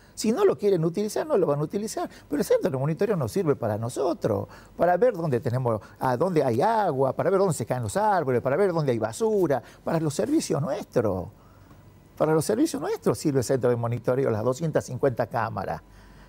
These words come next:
Pero no, no es, eh, es un aporte que hacemos nosotros. Si lo quieren utilizar, lo utilizan. Y si no lo quieren utilizar,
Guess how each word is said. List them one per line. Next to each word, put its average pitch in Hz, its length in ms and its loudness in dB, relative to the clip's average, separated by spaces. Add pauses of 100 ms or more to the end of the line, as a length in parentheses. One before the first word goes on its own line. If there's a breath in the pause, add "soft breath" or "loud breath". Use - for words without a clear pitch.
(380 loud breath)
Pero 123 580 2
no, 175 220 -2
no 185 100 -2
es, 466 240 4
eh, 117 640 0 (240 loud breath)
es 403 340 4
un 180 200 -2
aporte 220 500 -2
que 175 80 0
hacemos 202 240 0
nosotros. 269 320 0
Si 135 100 2
lo 117 120 2
quieren 202 320 0
utilizar, 262 400 -4
lo 180 80 4
utilizan. 214 500 0
Y 127 60 -2
si - 120 -6
no 190 100 0
lo 208 120 2
quieren 311 220 -8
utilizar, 311 440 -6